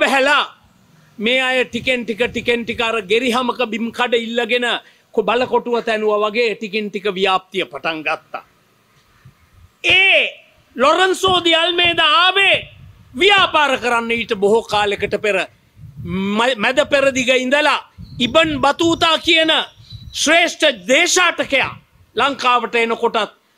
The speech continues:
ලංකාවේ වෙළඳාම කෙරුණේ මුස්ලිම් ප්‍රජාවයි අපේ සිංහල ප්‍රජාවයි අතරේ.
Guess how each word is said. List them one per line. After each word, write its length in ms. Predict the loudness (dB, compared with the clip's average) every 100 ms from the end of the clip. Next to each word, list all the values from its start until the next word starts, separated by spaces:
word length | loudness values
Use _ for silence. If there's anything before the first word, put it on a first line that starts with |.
| _
ලංකාවේ 760 | -2 -2 -4 -2 -2 0 0 -2 -6 -16 -6
වෙළඳාම 480 | -4 -2 0 -2 -2 -4
කෙරුණේ 320 | -4 -2 -4
මුස්ලිම් 400 | -4 -8 -6 -6 -4
ප්‍රජාවයි 680 | -6 -2 -2 0 -2 -4 -8 -10
අපේ 280 | -8 -2 -2
සිංහල 380 | -2 -4 -2 -2
ප්‍රජාවයි 580 | -4 -4 -2 -2 -2 -2
අතරේ. 360 | -2 -2 -2